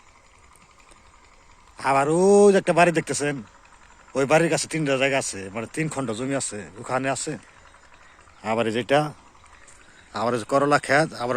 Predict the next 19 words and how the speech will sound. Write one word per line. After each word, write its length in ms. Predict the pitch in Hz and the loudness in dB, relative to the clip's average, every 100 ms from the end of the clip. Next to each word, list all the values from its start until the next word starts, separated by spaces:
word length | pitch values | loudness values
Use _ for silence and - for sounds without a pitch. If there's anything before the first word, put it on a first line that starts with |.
| 123 | -2
করলা 200 | 135 131 | -2 -2
ক্ষেতের 180 | 110 104 117 | -4 -6 -4
নিচে, 240 | - 101 78 - - - - - - - - - 110 | -4 -6 -12 -20 -20 -20 -20 -20 -20 -20 -20 -10 -4
আবার 160 | 131 139 165 | -2 2 4
ওই 160 | 180 165 | 6 6
বাড়ির 180 | 156 143 | 4 2
সামনে 180 | 127 113 95 | -2 -4 -6
আছে 140 | - - | -10 -14
কিছু। 200 | - - - - - - - - - - - _ - _ - _ _ _ - | -16 -18 -20 -20 -20 -20 -20 -20 -20 -20 -20 _ -20 _ -20 _ _ _ -2
এই 60 | 123 | 0
হলো 100 | 123 123 | 2 0
আমার 140 | 117 113 | -2 -2
মোট 180 | 113 - - - - 98 | -4 -6 -10 -10 -12 -8
জমি। 260 | 107 107 147 - - - - - - 131 | -6 -4 -8 -10 -20 -20 -20 -20 -10 0
আর 80 | 123 113 | 2 2
এই 40 | |
যে 80 | 120 113 | 2 2
বাগান 260 | 127 120 113 104 | 2 2 2 0
গাছটা, 300 | - - | -4 -8